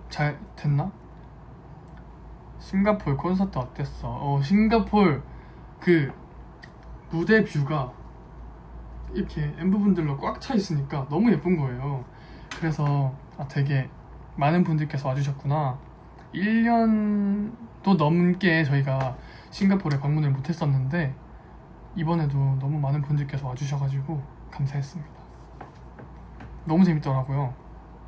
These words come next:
약간 신난 게 보였을 것 같아. 너무 재밌게 잘하고 와서.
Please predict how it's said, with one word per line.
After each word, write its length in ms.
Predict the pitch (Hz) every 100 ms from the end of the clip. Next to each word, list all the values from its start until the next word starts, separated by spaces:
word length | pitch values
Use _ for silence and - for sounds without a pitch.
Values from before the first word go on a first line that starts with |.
| - - - - - 160
약간 260 | - 135
신난 540 | 139 214 226 240 240 190
게 220 | 156 139
보였을 460 | - 156 165 - 156
것 140 | 143
같아. 280 | 139 - - - - - - - - - -
너무 220 | 139 139
재밌게 360 | 139 143 139 139
잘하고 320 | 135 135 139
와서. 260 | 127 131 139